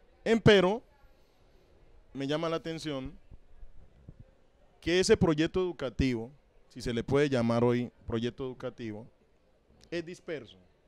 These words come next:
y no permite, John Henry, articular los elementos est-, sustanciales y esenciales para que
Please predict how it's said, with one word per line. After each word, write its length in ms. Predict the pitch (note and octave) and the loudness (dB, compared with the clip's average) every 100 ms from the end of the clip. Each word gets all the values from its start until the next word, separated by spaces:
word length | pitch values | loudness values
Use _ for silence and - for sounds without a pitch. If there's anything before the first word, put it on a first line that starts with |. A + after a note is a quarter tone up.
| _ _ - _ | _ _ -20 _
y 100 | D3 | -6
no 160 | D#3+ F3+ | -4 2
permite, 680 | G3+ F#3+ F#3 E3+ - D3 - _ _ - | 4 6 6 4 -2 -8 -8 _ _ -8
John 220 | C#3+ D3 | -6 -4
Henry, 360 | C#3+ C3 B2 E3 _ _ _ _ _ _ _ _ _ _ _ | -6 -8 -10 -14 _ _ _ _ _ _ _ _ _ _ _
articular 760 | D3 D3+ E3+ F3 E3 D3 C3 E3+ _ _ _ _ _ _ - | -8 -6 -8 -4 -4 -2 -6 -12 _ _ _ _ _ _ -8
los 160 | D3+ D#3+ | -2 -2
elementos 460 | D3+ E3 F3+ G3 | -2 -6 -6 -6
est-, 140 | F#3+ - _ _ - - _ _ _ _ _ _ _ _ | -8 -10 _ _ -20 -20 _ _ _ _ _ _ _ _
sustanciales 960 | - F3 - E3+ E3 G#3 D#3 A2 F#2 - | -6 -6 -2 -4 -2 -2 -2 -4 -14 -12
y 100 | D#3 | -6
esenciales 720 | F3+ G3 F#3 F3 D3 D3+ F3+ - _ _ _ - | -4 -4 -2 -2 -2 -6 -14 -20 _ _ _ -4
para 260 | E3 F#3 F#3 | 0 2 0
que 280 | G3+ A3 | -4 -6